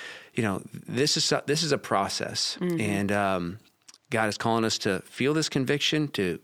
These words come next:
Speaker 1: repent,
Speaker 2: Mm-hmm.
Speaker 1: and to believe the gospel, and to allow it to really shape our lives.
Speaker 2: Mm-hmm.
Speaker 1: And he's just kind of nudging us along, and we're, and we're growing more and more, uh, day by day, and, um,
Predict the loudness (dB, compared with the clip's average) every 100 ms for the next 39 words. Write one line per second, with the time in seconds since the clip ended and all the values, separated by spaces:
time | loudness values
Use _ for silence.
0 | -4 -2 0 2 2 0 -6 -8 -4 -2
1 | -2 0 0 0 0 2 2 0 -2 -4
2 | -4 -2 2 2 2 0 2 2 2 2
3 | 2 2 2 2 2 0 -4 -4 -6 -6
4 | -4 -2 2 2 2 2 0 -4 -14 -18
5 | -14 -2 2 4 4 4 4 2 2 2
6 | 2 2 2 2 2 2 0 0 2 2
7 | 2 2 4 4 4 4 4 4 0 -2
8 | 0 2 0 2 2 2 2 2 2 -2
9 | -6 -16 -18 -10 -2 0 0 -2